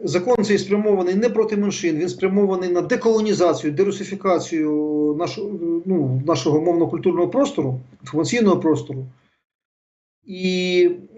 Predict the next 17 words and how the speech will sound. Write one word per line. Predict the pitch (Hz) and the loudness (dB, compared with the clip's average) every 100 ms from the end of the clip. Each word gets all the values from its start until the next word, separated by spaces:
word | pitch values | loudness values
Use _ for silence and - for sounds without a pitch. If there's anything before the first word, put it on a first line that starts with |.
| 202 - | -10 -4
по | |
суті, | 175 254 202 202 | -4 -2 0 4
на | 190 190 | 4 2
те, | 190 233 226 | 2 2 2
щоб | 190 196 | 0 -2
Україна | 180 180 202 196 | -2 0 2 2
звільнялася | 139 180 190 196 170 156 160 | 2 0 2 2 2 0 -2
від | 135 | -6
впливів | 190 185 156 | -2 0 2
руського | 196 - 156 | 0 0 -2
міра | 160 190 262 226 165 - | 2 2 2 2 0 -4
і | 190 190 185 | -8 -6 -4
інтегрувалася | 180 175 180 190 170 196 185 185 175 160 | -2 -2 -2 -2 0 2 2 2 0 0
якраз | 151 165 | -2 0
в | 131 | 0
європейську | 156 151 151 - | -2 0 -2 -2
спільноту. | - 151 147 127 123 | -10 -4 -2 -4 -6